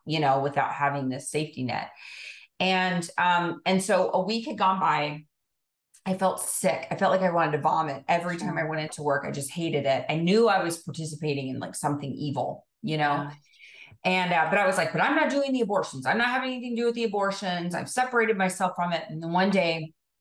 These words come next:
Speaker 1: I went into work. I was standing there in my office. I was looking out the window and I saw this woman walking outside.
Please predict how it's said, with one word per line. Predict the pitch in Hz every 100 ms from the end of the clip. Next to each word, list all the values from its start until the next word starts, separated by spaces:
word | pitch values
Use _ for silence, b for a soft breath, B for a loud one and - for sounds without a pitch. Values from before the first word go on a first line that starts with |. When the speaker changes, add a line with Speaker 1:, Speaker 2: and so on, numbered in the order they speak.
| _ - 170
Speaker 1:
I |
went | 170 170
into | 185 196
work. | 175 160 156
I | 147
was | 143 -
standing | 156 156 175
there | 175 165 165
in |
my | 165
office. | - 143 156 147
I |
was | 127
looking | 147 147 160
out | 170
the | 170
window | 156 147 139 143 - _ B B B B
and | -
I | 160
saw | - 165 175
this | 175
woman | 170 165 165 151
walking | 156 156 156 151
outside. | 151 - - 156 151 147 147